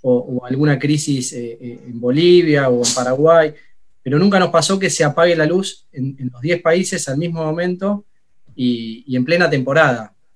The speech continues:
Eh, nosotros lo tenemos muy claro que esto es estacional y, y hacemos una diferencia en octubre, noviembre, diciembre, marzo y abril.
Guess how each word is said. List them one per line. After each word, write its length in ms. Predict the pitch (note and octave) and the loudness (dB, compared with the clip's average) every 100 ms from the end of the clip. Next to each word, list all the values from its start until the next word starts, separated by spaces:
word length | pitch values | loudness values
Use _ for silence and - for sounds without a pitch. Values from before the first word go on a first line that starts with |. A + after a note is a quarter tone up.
| _ | _
Eh, 280 | A#2+ A#2 A2+ | -16 -16 -14
nosotros 600 | A#2+ D#3 D#3 D#3+ D3+ - _ _ _ - | -8 -4 2 2 0 -10 _ _ _ -8
lo 80 | B2+ | -2
tenemos 220 | D#3+ D3+ | 0 2
muy 180 | D#3+ D#3 | 2 2
claro 300 | F3 F3 D3+ | 2 4 2
que 60 | |
esto 140 | D3 D3 | -2 -6
es 100 | C3 | -8
estacional 800 | - B2+ C#3+ D#3 F3 F#3+ G#3 - | -8 -6 -4 0 0 0 -2 -6
y, 260 | D#3 B2+ B2+ | -8 -8 -6
y 140 | A#2+ | -8
hacemos 500 | A#2+ D3+ D3 C#3+ C3 _ _ D3 | -6 -4 0 -2 -4 _ _ -4
una 140 | C#3+ | -2
diferencia 520 | C#3 C#3 D3+ D#3+ D#3 | -2 0 0 0 -2
en 80 | C#3 | -2
octubre, 340 | B2+ C#3 D#3+ | -4 -2 0
noviembre, 360 | D3 D3 D#3 E3 | 2 2 0 0
diciembre, 480 | F3 G#3 G#3+ A3+ A#3 | -2 -2 -2 2 0
marzo 420 | D#3 D#3+ E3 D#3+ | 0 -2 -2 0
y 60 | C3+ | 0
abril. 340 | B2 A2 G2 | -2 -4 -12